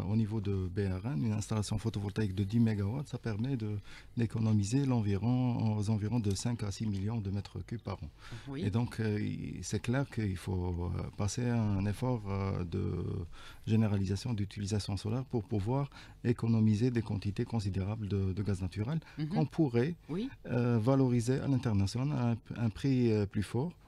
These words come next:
Speaker 1: ou bien réutiliser dans le secteur de, de développement de, du secteur pétrochimique, ça, co-, considérant le, les quantités à économiser comme, euh, gaz naturel. En parlant de l'hydrogène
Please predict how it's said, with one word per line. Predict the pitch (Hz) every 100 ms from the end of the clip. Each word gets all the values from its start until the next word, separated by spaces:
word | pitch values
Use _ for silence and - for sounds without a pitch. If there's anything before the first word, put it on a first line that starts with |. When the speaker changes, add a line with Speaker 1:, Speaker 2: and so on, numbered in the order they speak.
| -
Speaker 1:
ou | 170
bien | 139 123 165 165
réutiliser | 147 143 - 113 117 156 165 143
dans | 117 117
le | 113
secteur | - 104 139 139
de, | 113
de | 107 113
développement | 110 110 110 110 110 117 151 139
de, | 110 110
du | 107
secteur | - 117 147 131
pétrochimique, | 123 - 101 98 95 - - - - -
ça, | - 107
co-, | - 107
considérant | - 117 110 107 104 139 135
le, | 110 104 98 92 90 101 98
les | 95 98 95
quantités | - 101 - - 131 - -
à | 113
économiser | 104 104 104 101 113 127 - - -
comme, | 113 107
euh, | 101 95 92 90 90
gaz | 101 104
naturel. | 107 104 98 104 - - - - - -
En | - 123
parlant | 135 139 156
de | 123
l'hydrogène | 123 120 110 107 98 156